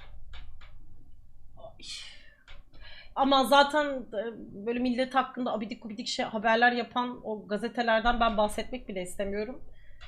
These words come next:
Böyle bir günde bunu yapmak artık yani hani kötülüğün sahici tanımı ya. Yani gerçekten o haberleri yapan insanlar siz kötüsünüz lan. Siz kötünün de kötüsünüz. Sizden kötüsünü ben ömrümde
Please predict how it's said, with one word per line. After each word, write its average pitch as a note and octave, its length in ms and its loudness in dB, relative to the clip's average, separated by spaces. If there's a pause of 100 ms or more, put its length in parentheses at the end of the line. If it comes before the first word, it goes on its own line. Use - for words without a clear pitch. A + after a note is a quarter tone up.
(220)
Böyle A3 560 4
bir A3+ 80 -2
günde A#3 500 2
bunu A3 160 -2
yapmak A#3+ 760 0 (120)
artık G#3+ 500 0
yani G#3+ 500 2
hani A#3 200 -2
kötülüğün C#4 500 2
sahici B3 560 8
tanımı G#3+ 340 0
ya. F3 140 -2
Yani F#3+ 240 2
gerçekten A#3+ 640 4 (460)
o B3+ 140 6
haberleri A#3 420 8
yapan A#3 300 0
insanlar A3+ 240 -2
siz - 220 -10
kötüsünüz G#3 640 -6
lan. F#3 180 -8 (400)
Siz - 240 -6
kötünün C#4 540 4
de A3 100 2
kötüsünüz. G#3 760 -6
Sizden D#4 500 6
kötüsünü B3+ 500 -4
ben C4+ 240 6
ömrümde C4+ 760 2